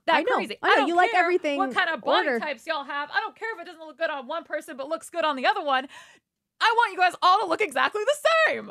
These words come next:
Speaker 2: So that's
Speaker 1: Like,
Speaker 2: why we
Speaker 1: I
Speaker 2: gotta
Speaker 1: could
Speaker 2: be
Speaker 1: see
Speaker 2: like,
Speaker 1: myself going crazy.
Speaker 2: "No, thank you."
Speaker 1: <laughs> Well, okay. Well, they
Speaker 2: Yeah.
Speaker 1: would, uh, the, well, they would know. I need, I wouldn't need to warn everyone who I ask before, but
Speaker 2: Right.
Speaker 1: I'm hoping, 'cause, like, I've seen pictures where, like, they have all different styles, and I notice it,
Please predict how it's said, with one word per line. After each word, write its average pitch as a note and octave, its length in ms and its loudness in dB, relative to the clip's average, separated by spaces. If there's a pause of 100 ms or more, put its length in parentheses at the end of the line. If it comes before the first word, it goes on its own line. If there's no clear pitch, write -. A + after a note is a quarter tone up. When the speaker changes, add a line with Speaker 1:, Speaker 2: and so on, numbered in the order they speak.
Speaker 2:
So - 120 -8
that's F4+ 100 2
Speaker 1:
Like, - 80 -6
Speaker 2:
why F4 140 4
we D4 80 2
Speaker 1:
I - 40 4
Speaker 2:
gotta D4+ 120 4
Speaker 1:
could C4 60 -2
Speaker 2:
be D#4 60 0
Speaker 1:
see D#4 40 2
Speaker 2:
like, D#4 200 4
Speaker 1:
myself G#3+ 160 -2
going G3 220 -6
crazy. E3 520 -12
Speaker 2:
"No, G4+ 200 -4
thank F4 240 -8
you." E4+ 260 -6 (800)
Speaker 1:
<laughs> - 20 -10 (640)
Well, D#4+ 200 2 (100)
okay. - 260 -2
Well, B3+ 180 -4
they B3 120 -4
Speaker 2:
Yeah. C4+ 60 -4
Speaker 1:
would, D4 140 -4 (120)
uh, B3+ 140 -2
the, A#3+ 140 -4
well, A3 160 -6
they G3+ 140 -4
would F3+ 180 -10
know. D#3 140 -8
I F3+ 140 -4
need, G3 200 -14
I - 40 -10
wouldn't G3+ 240 -10
need G#3 160 -16
to G3+ 120 -14
warn E3 280 -10 (380)
everyone F#3 360 -8
who A3+ 100 -10
I F3+ 140 -6
ask E3+ 520 -6
before, D#3 560 -14
but D#3+ 140 -8
Speaker 2:
Right. - 240 -10 (400)
Speaker 1:
I'm D4 120 0
hoping, D#4 320 -2
'cause, D#4 120 -8
like, C#4+ 160 -2
I've C#4 160 -2
seen C4+ 160 -12
pictures G#3 360 -10
where, G3 120 -6
like, F3+ 160 -6
they F#3 100 -4
have F3+ 120 -4
all E3+ 120 -2
different F#3 260 -12
styles, D#3+ 600 -6
and - 120 -6
I G3+ 100 -4
notice G3+ 340 -6
it, A3+ 260 -2